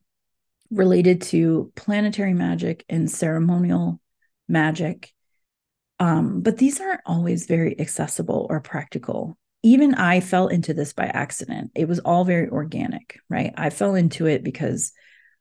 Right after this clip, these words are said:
I was experiment-, experimenting with things and things started to happen. And maybe one day I'll talk more about <laughs> what that was like and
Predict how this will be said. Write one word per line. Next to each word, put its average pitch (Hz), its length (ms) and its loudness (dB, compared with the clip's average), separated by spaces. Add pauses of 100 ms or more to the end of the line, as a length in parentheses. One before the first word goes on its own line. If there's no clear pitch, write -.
I - 60 -2
was 175 140 2
experiment-, 196 680 2 (180)
experimenting 180 720 2
with 151 140 -4
things 139 420 -2
and 147 440 -2 (180)
things 160 280 0
started 170 320 -2
to 160 60 -2
happen. 143 500 0
And - 280 0
maybe 170 300 -2
one 165 200 0
day 151 120 -2
I'll - 160 -4
talk - 280 -8
more 170 180 -2
about 175 280 -4 (120)
<laughs> 247 140 4
what 233 180 2
that 202 140 -8
was 226 260 4
like 180 280 4
and 170 200 -2